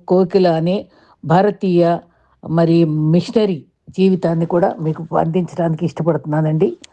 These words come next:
మొదటిగా మరి బంగారు పరిగె ధ్యానంలో మరి చక్కని తలంపులు మరి సేకరించడానికి దేవుడు కృపనిస్తున్నాడండి.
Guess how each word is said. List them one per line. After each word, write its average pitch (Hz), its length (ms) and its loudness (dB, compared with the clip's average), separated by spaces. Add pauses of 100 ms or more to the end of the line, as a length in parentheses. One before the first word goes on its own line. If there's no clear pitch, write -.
(340)
మొదటిగా 185 580 0 (420)
మరి 170 500 2 (120)
బంగారు 202 440 0
పరిగె 185 300 -4
ధ్యానంలో 180 680 0 (360)
మరి 175 300 -2
చక్కని 214 260 -4
తలంపులు 185 640 -2 (520)
మరి 170 520 4
సేకరించడానికి 180 840 -2
దేవుడు 175 320 2
కృపనిస్తున్నాడండి. 175 1120 0